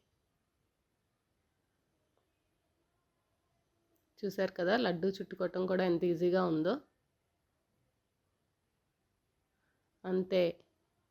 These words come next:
ఎంతో రుచికరమైన అన్నమయ్య లడ్డు రెడీ. మీరు కూడా ప్రసాదంగా ఈ లడ్డూలను చేసుకొని ఒకరోజు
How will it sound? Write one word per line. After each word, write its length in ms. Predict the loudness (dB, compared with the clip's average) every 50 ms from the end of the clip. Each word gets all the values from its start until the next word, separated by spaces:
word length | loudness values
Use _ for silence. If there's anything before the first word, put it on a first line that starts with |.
| _ _ -4
ఎంతో 320 | -2 -2 -2 0 0 -2 0 0 -2
రుచికరమైన 720 | -4 -6 -8 -6 -4 -2 0 2 2 2 2 2 2 2 2 0 -2 -6 -16 _ _ _ _ _ _ _ _ _ _ _ _ -4
అన్నమయ్య 440 | 0 2 2 2 2 4 4 4 2 4 2
లడ్డు 280 | 2 0 2 4 4 4 4 2 -2 -14 _ _ _ _ _ _ _ -6
రెడీ. 300 | -4 -2 0 0 -2 -2 -4 -8 _ _ _ _ _ _ _ _ _ _ _ _ _ _ _ _ _ _ _ _ _ _ _ _ _ _ -2
మీరు 180 | 0 0 0 -2 -4
కూడా 160 | -2 0 0 0 0 0
ప్రసాదంగా 640 | -2 -2 0 0 -2 0 2 2 2 2 4 4 4 6 4
ఈ 40 | 4 4
లడ్డూలను 420 | 2 2 2 2 2 4 2 2 0 0
చేసుకొని 480 | -2 -2 -2 -4 -6 -2 2 4 4 4 2 2 -2 _ _ _ _ _ _ _ _ _ _ _ _ _ _ _ _ _ _ _ _ _ _ _ _ _ _ -10
ఒకరోజు 500 | -10 -8 -4 0 2 2 2 4 4 4